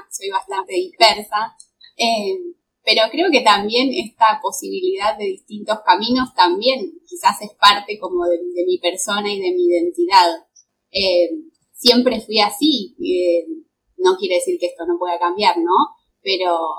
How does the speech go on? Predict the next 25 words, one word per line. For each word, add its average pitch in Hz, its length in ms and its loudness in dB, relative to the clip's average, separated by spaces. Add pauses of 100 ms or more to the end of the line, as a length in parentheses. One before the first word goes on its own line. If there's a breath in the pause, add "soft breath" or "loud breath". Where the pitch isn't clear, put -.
(160)
pero 180 200 2
lo 180 140 2
soy 220 260 -2
también 208 320 -4
con 208 160 -6
mi 190 120 -2
profesión, 226 840 0
lo 180 160 -2
soy 202 260 -4
quizás 202 340 -2
con 202 140 -6
mis 185 140 -6
amigos, 233 460 0
tengo 208 200 -8
distintos 208 520 -6
grupos 202 280 -4
de 185 100 -4
amigos, 233 460 2
porque 214 260 -10
creo 392 160 -4
que 262 100 2
también 220 300 -2
en 220 120 -2
la 185 120 2
diversidad 202 720 0